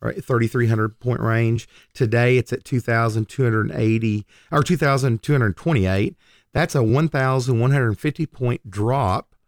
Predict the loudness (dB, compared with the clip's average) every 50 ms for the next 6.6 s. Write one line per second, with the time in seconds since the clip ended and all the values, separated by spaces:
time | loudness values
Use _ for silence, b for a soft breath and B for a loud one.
0 | _ _ -2 2 2 2 2 0 0 0 0 2 2 0 -2 -2 -2 0 0 0
1 | 0 -2 -4 -6 -4 -2 -2 -2 -2 -2 -4 -8 -14 B B B B B B -2
2 | 0 2 2 2 0 0 0 0 0 0 0 0 2 2 0 0 -2 -6 -10 -16
3 | -20 b b b b b b b b 0 0 0 0 -2 -4 -8 -10 -12 _ -20
4 | _ _ _ -4 -2 0 0 2 2 2 2 4 4 4 4 2 2 0 0 0
5 | -2 -2 -2 -2 -2 -2 -2 -2 -2 -2 -4 -4 -4 -2 -2 -2 -2 -2 -4 -6
6 | -6 -6 -4 -4 -2 -2 0 0 -2 -4 -4